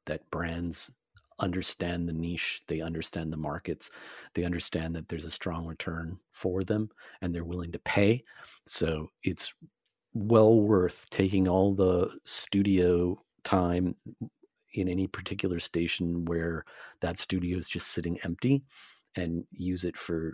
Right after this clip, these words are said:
creating new original content for podcast platforms.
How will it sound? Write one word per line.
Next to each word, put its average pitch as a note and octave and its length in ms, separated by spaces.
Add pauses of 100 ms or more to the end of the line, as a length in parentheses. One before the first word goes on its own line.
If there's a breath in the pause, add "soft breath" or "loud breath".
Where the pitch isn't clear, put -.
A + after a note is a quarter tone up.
(120)
creating E2+ 520 (200)
new F2 520 (220)
original F2+ 600
content D#2+ 440
for - 140
podcast - 500
platforms. - 520